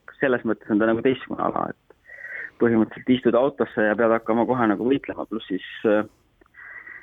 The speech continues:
nii-öelda korraldaja poolt välja mõeldud uued väljakutsed, äh, maratonkatse näol, millega peab hakkama saama, et, äh,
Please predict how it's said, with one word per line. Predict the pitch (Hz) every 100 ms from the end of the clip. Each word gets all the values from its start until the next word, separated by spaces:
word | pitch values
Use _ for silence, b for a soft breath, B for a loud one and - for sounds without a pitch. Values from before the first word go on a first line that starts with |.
| B B -
nii-öelda | 123 110
korraldaja | 139 139 127 120
poolt | 120
välja | 143 139 123
mõeldud | 117 113
uued | 139 117
väljakutsed, | 143 139 110 110 - 107 _ 107
äh, | 107 104 107 104 104 B B B
maratonkatse | 120 117 - 107 110 110 -
näol, | 107 104 95
millega | 98 95 -
peab | 107 107
hakkama | - 90 107
saama, | - - -
et, | - _ -
äh, | 87